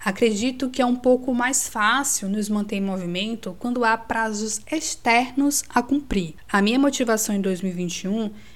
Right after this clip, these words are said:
era finalizar dois objetivos profissionais com prazos que eu não podia negociar tanto. Além do compromisso comigo,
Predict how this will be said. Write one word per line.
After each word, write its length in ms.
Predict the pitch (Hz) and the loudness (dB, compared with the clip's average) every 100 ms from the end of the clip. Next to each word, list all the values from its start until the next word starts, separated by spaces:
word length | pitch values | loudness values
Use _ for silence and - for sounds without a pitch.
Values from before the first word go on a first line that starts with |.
| - | 0
era 160 | 208 220 | 4 4
finalizar 440 | 254 240 233 240 214 | 2 0 2 2 4
dois 300 | 226 330 330 | 4 2 2
objetivos 580 | 294 269 262 285 277 269 | 0 0 0 0 0 -2
profissionais 960 | - 294 359 381 330 240 180 170 190 | 0 0 2 2 2 2 0 -4 -4
com 220 | - - 285 | -4 -4 -4
prazos 560 | 262 202 185 - - | -2 -2 -2 -4 -8
que 140 | - 269 | -2 0
eu 60 | |
não 260 | 262 285 392 | 2 2 4
podia 320 | 403 262 240 | 4 6 4
negociar 580 | 254 254 254 233 240 - | 4 2 2 0 -2 -4
tanto. 400 | 202 165 160 - - - - - - | -4 -4 -10 -16 -18 -18 -18 -16 -14
Além 300 | - 294 262 | 6 6 6
do 100 | 208 | 2
compromisso 480 | 214 202 220 208 196 | -2 -2 -2 -2 -2
comigo, 480 | 233 285 240 233 294 | 0 2 2 0 -4